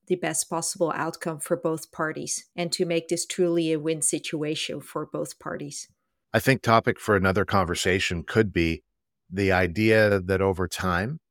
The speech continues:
Speaker 2: when we're running a small business or a medium-sized business, we get so focused on the business we're running, we forget to think about the evolution of our own personal needs and our own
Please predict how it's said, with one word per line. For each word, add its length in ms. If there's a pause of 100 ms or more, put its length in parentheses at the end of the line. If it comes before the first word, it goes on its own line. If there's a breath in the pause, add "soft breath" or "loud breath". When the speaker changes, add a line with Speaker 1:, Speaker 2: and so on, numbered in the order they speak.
Speaker 2:
when 180
we're 120
running 280
a 80
small 260
business 480
or 80
a 60
medium-sized 680
business, 420
we 80
get 180
so 160
focused 560
on 160
the 80
business 500
we're 140
running, 440
we 260
forget 460
to 100
think 260
about 320
the 120
evolution 580
of 100
our 400
own 220
personal 540
needs 400
and 180
our 240
own 440